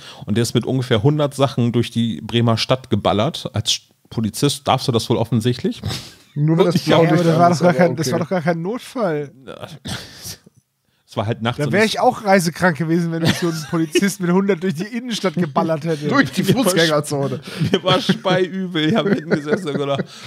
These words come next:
Speaker 1: „Ach du Scheiße, ich kann jetzt nicht das Auto hier voll kotzen.“ <laughs> Irgendwie so.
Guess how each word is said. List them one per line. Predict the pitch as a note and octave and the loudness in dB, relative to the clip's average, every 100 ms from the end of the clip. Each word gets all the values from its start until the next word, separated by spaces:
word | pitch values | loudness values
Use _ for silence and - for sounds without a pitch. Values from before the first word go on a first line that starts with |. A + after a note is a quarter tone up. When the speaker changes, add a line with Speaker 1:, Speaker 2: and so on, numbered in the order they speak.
| - | -16
Speaker 1:
„Ach | C3+ B2 - | -14 -12 -12
du | C#3+ | -10
Scheiße, | C#3 - E3+ D#3 D3+ | -6 -2 -2 -2 -4
ich | - | -8
kann | D3 | -6
jetzt | D3+ C#3+ | -6 -6
nicht | C#3 C#3+ | -6 -6
das | C#3 | -4
Auto | F3 F#3 D3 | -4 -4 0
hier | A#2 | 2
voll | A#2+ - C#3 | 2 0 -2
kotzen.“ | C#3 - D#3 - E3 F3+ | 0 0 0 0 0 0
<laughs> | |
Irgendwie | G#3 F#3 D#3+ | 0 0 0
so. | D#3+ D3 | -4 -4